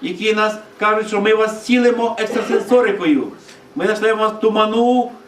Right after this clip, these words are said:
і вас вилічить якийсь там дух. А того ж дух, ви вірите, що Божий? Та лукавий то дух. Якщо йдете до лікаря, ви знаєте, що лікар вас ду-, лі-, лічить тіло. А йдете у церкву до священника,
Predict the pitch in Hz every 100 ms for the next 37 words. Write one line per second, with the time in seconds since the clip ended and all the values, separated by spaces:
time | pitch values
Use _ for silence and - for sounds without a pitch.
0 | - - - 208 214 233 240 240 - -
1 | - 156 240 240 247 240 233 240 233 -
2 | 226 208 202 - 143 269 262 - - -
3 | - - - - 165 202 214 190 226 175
4 | 202 202 - 208 233 226 226 220 202 190
5 | 131 120 101 - - - - - - 170
6 | 196 196 247 247 233 208 247 285 - -
7 | - - - - - - - - - -
8 | - - - 151 147 190 190 214 196 185
9 | 240 202 175 175 175 196 185 165 170 165
10 | 233 220 185 185 180 143 196 214 196 208
11 | 202 190 196 214 214 202 196 143 - -
12 | - - - - - - - - - -
13 | 147 185 190 233 226 202 185 - 220 262
14 | 262 220 214 214 202 196 - 196 180 151
15 | 131 123